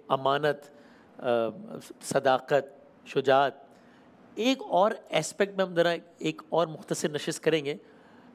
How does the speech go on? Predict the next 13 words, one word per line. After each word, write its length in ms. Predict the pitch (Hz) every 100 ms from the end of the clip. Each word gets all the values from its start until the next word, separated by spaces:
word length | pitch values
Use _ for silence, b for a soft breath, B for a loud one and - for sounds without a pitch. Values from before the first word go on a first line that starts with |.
| -
इबादत 420 | 175 180 196 202
के 100 | 202
उन्वान 280 | 160 131 123
से। 200 | 113 110 B B -
यानी 180 | 180 214
मैं 100 | 214
सोचता 320 | - 185 185
हूँ 60 | 196
और 60 |
मैं 60 | 175
समझना 320 | 165 160 170
चाहूँगा 320 | 165 151 180
कि 200 | 226 -